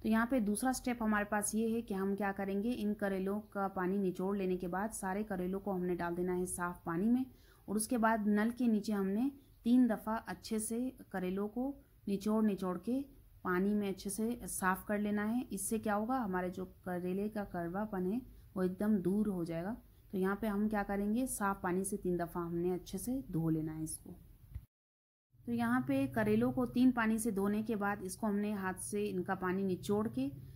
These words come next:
साइड पे कर लेंगे। साइड पे करने के बाद यहाँ पे छुरी की हेल्प से हम इसे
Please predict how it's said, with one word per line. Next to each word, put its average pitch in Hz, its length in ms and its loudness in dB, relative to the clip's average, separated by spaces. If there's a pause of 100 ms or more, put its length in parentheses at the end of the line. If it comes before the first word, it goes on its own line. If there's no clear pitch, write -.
(120)
साइड 214 360 0
पे 247 80 0
कर 240 140 2
लेंगे। 233 300 2
साइड 220 340 -2
पे 247 80 -2
करने 220 260 0
के 214 120 0
बाद 202 220 0
यहाँ 190 180 0
पे 208 120 -2
छुरी 202 280 0
की 214 80 0
हेल्प 190 140 0
से 196 120 -6
हम 190 240 0
इसे 226 280 -2